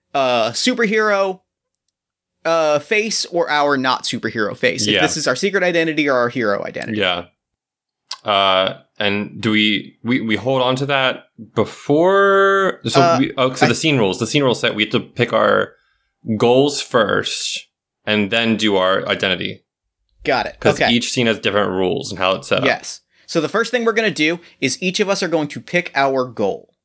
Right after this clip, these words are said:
Speaker 2: Mm-hmm. You declare yours first, and then my, I declare mine.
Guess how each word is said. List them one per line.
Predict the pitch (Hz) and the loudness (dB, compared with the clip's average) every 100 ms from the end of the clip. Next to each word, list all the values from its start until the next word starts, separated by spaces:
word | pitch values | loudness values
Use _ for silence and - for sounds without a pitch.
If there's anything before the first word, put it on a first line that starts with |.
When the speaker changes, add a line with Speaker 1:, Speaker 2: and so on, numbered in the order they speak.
| _ _ | _ _
Speaker 2:
Mm-hmm. | 98 80 92 90 - - | -4 -2 -2 -2 -6 -12
You | - 98 | -4 -2
declare | 101 - 98 | -2 -2 0
yours | 92 90 - | 2 2 -2
first, | - 107 104 - | 0 0 0 -4
and | 98 | -6
then | 90 87 | -6 -4
my, | 85 90 - | -6 -6 -4
I | 95 | -4
declare | 85 - 95 | -4 -6 -6
mine. | 90 87 98 95 | -4 -4 -4 -6